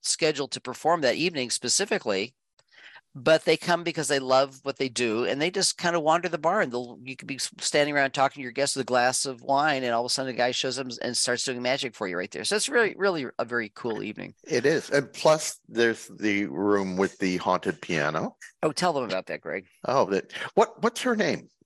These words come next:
Speaker 2: I
Speaker 1: Irma.
Speaker 2: don't, Irma.
Speaker 1: Irma.
Speaker 2: Irma. I couldn't remember her name. Yes, the, the piano is haunted by a ghost named Irma. And, um, it's a, it's a wonderful,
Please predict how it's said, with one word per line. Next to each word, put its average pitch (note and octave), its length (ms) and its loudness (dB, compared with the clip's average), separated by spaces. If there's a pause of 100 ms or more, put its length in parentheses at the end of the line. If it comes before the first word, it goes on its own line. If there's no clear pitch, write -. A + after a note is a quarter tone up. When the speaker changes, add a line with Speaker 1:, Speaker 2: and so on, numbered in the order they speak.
(160)
Speaker 2:
I - 20 2 (120)
Speaker 1:
Irma. A2 60 -2
Speaker 2:
don't, - 140 -6 (400)
Irma. B2 460 4 (300)
Speaker 1:
Irma. A2+ 120 0
Speaker 2:
Irma. G#2 220 2
I D#2+ 180 2
couldn't B2 340 -4
remember G#2+ 380 0
her G2+ 140 -2
name. F2+ 180 2 (380)
Yes, F#2+ 240 4
the, F#2+ 220 2
the F#2+ 160 0
piano G#2 480 2
is G2 120 0
haunted G2 440 0
by G2+ 180 4
a F#2+ 40 -2
ghost G2 400 -4
named G2+ 220 -2
Irma. C2 360 -4 (440)
And, D2+ 420 0 (120)
um, D#2+ 520 2 (800)
it's G2 200 -2
a, - 140 2
it's - 160 0
a F2+ 40 2
wonderful, F2+ 1080 0